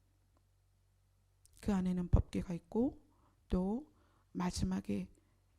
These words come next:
그 벳세메스로 가는 암소가 마지막에 어떻게 됐냐면 그 수레를 다 부셔요. 그래서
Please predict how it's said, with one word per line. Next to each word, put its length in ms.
그 640
벳세메스로 580
가는 240
암소가 760
마지막에 540
어떻게 320
됐냐면 600
그 240
수레를 640
다 100
부셔요. 420
그래서 480